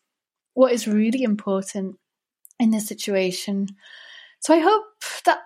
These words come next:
lasts and that it's not that we're gonna end up going back to so-called normal. Yeah. I hope it's something that lasts. I like to call it twenty twenty vision, right?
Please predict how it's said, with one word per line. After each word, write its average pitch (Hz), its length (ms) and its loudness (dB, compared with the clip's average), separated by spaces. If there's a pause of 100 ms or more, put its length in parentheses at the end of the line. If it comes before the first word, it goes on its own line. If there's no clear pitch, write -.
(120)
lasts 240 760 2
and 247 160 4
that 233 80 2
it's - 320 0
not 247 320 4
that 240 100 2
we're 233 100 0
gonna 233 300 2
end 220 220 2
up 226 100 -6
going 220 460 -2
back - 340 2 (200)
to 226 160 -4
so-called 202 760 -2 (200)
normal. 233 640 4 (760)
Yeah. 196 420 -2 (340)
I 226 60 -6
hope 233 180 0
it's - 140 -4
something 196 200 -2
that 185 120 -2
lasts. 175 220 -2
I 233 80 4
like 247 260 4
to 240 100 -8
call 214 220 2
it 190 160 2
twenty 208 340 0
twenty 196 360 -4
vision, 180 580 -2
right? 175 340 -2